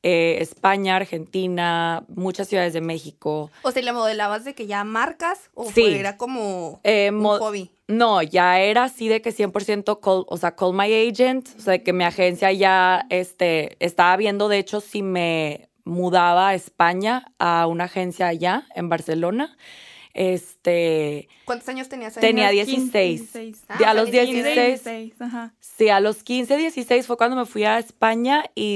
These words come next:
Speaker 1: dije así como que, "Híjole, no sé si quiero ya desprenderme de mi familia", porque soy súper unida a mi familia.
Speaker 2: Y no eras mayor de edad ni nada,
Speaker 1: Mm-mm.
Speaker 2: o sea, eras una niña todavía.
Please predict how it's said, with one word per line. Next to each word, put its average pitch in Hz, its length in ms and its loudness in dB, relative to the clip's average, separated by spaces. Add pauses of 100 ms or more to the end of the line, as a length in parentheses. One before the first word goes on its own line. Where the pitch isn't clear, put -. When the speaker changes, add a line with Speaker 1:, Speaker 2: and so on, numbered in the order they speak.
Speaker 1:
dije 185 160 -6
así 208 220 -4
como 208 280 -6
que, 185 440 -2
"Híjole, 185 360 -4
no 175 140 -8
sé 196 220 -6
si 208 140 -12
quiero 202 540 0
ya 180 500 -2
desprenderme 180 720 -4
de 208 60 -4
mi 208 100 -6
familia", 180 360 -2
porque - 520 -6
soy 165 240 -6
súper 185 400 -2
unida 170 260 -4
a 160 40 -4
mi 170 100 -6
familia. 156 400 -4
Speaker 2:
Y 220 40 -6
no 208 80 -6
eras 202 140 -6
mayor 196 340 -8
de 196 80 -8
edad 190 180 -8
ni 180 140 -10
nada, 196 360 -4
Speaker 1:
Mm-mm. 165 40 -8
Speaker 2:
o 170 60 -10
sea, 175 340 -12
eras 202 180 -14
una 262 200 -6
niña 254 340 -6
todavía. 220 520 -6